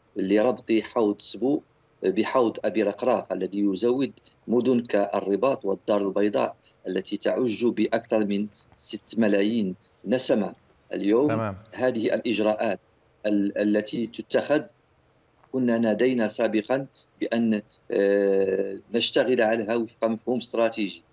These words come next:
Speaker 1: لكن اليوم نعالج الأزمات بشكل استعجالي، ويتطلب تعاون إقليمي في هذا المجال للتخفيف من أضرار الجفاف في مستقبل الأيام كما جاء في تقريركم.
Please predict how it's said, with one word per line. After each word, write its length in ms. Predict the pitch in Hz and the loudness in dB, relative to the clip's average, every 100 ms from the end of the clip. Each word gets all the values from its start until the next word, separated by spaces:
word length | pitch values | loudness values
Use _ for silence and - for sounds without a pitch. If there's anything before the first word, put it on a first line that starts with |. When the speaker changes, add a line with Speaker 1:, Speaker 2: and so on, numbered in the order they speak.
| _ _ | _ _
Speaker 1:
لكن 240 | 98 - 107 | -8 -6 -2
اليوم 400 | 104 104 120 135 - _ | 0 2 2 0 -8 _
نعالج 480 | 101 98 123 110 95 - _ - | -4 0 2 0 -2 -10 _ -2
الأزمات 720 | 107 107 110 101 110 117 120 101 | -2 0 0 0 0 0 -2 -6
بشكل 500 | 101 113 - 98 101 | -6 -4 -4 -6 -6
استعجالي، 880 | 101 - 107 87 85 104 98 117 139 _ _ - | -8 -4 -2 -2 0 2 2 0 -4 _ _ -2
ويتطلب 680 | 104 101 104 120 117 110 101 _ _ | -2 -2 -2 0 2 0 -2 _ _
تعاون 540 | - 98 104 110 104 101 | -2 0 2 0 0 -4
إقليمي 500 | - - 127 131 113 | -8 -6 -4 -2 -2
في 160 | 107 101 | 0 0
هذا 160 | 101 | 0
المجال 560 | 101 101 98 104 104 110 - _ - | 0 0 0 2 0 -2 -8 _ -8
للتخفيف 580 | 104 - - - 143 127 | -6 -2 -4 -2 -4 -2
من 200 | 110 104 | -2 -2
أضرار 500 | 98 113 117 104 107 - _ _ - | 0 0 2 2 0 -4 _ _ -2
الجفاف 680 | 101 98 95 107 110 - _ _ _ _ | 0 0 0 0 0 -4 _ _ _ _
في 80 | 113 | -4
مستقبل 460 | 107 - 113 - 101 | -2 -2 -4 0 0
الأيام 520 | 98 95 101 127 117 | 0 0 2 2 2
كما 280 | 120 98 95 | -2 -2 0
جاء 260 | 107 - | 0 -2
في 120 | - | -6
تقريركم. 580 | 104 98 110 127 104 - | -8 -6 0 0 0 -4